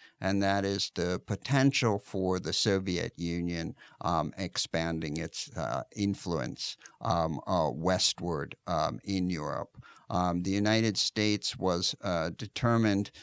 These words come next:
to withdraw its three million troops, um, from Europe, um, after the war. So the question then became, how do we,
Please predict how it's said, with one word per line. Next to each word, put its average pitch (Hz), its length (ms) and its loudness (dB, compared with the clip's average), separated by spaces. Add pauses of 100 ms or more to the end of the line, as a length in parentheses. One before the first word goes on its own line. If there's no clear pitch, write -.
(160)
to 104 100 0
withdraw 95 600 2
its - 240 0
three 92 280 -4
million 85 460 -2
troops, - 640 -6
um, 82 320 0
from 95 280 2
Europe, 92 480 0
um, 85 400 0
after 82 440 -2
the 82 100 -4
war. 110 420 6 (200)
So 104 180 0
the 95 140 -2
question 127 500 2
then 98 220 0
became, 92 500 -4 (380)
how 113 420 4
do 107 300 -2
we, 92 580 -4